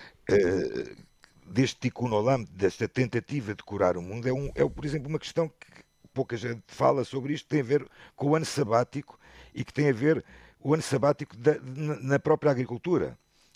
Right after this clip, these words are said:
De acordo com a Bíblia, a cada sete anos a terra deve de ser deixada em repo-, em repouso para que os ingredientes naturais do solo possam ser repostos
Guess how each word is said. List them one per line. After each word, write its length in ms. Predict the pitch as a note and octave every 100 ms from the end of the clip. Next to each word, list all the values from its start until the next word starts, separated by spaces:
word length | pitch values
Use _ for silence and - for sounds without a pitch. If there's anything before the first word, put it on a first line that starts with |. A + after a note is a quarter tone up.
| -
De 140 | G#2
acordo 340 | - E3 D#3 -
com 140 | C3
a 40 |
Bíblia, 500 | F#2 G2+ F#2+ A#2 C#3 - - -
a 100 | A2
cada 300 | - D3 B2+
sete 400 | - C#3 - F2+
anos 240 | F2+ F#2+
a 40 | A#2
terra 300 | D3 C#3 B2+
deve 180 | C3 -
de 160 | B2 A#2
ser 240 | - B2
deixada 400 | A#2 - B2+ A#2+
em 40 |
repo-, 360 | G2+ - G#2+ A#2+
em 140 | E3 G#2
repouso 540 | F2+ - G#2+ A#2 - _ - - - - -
para 100 | C3
que 120 | C3
os 120 | A2
ingredientes 580 | C#3+ A#2+ A#2+ C#3 E3 -
naturais 440 | C#3+ - C3+ C#3
do 140 | G#2 G#2
solo 340 | - C#3 C#3
possam 340 | - B2+ B2+ B2+
ser 180 | B2+
repostos 540 | A2 - B2 C#3 -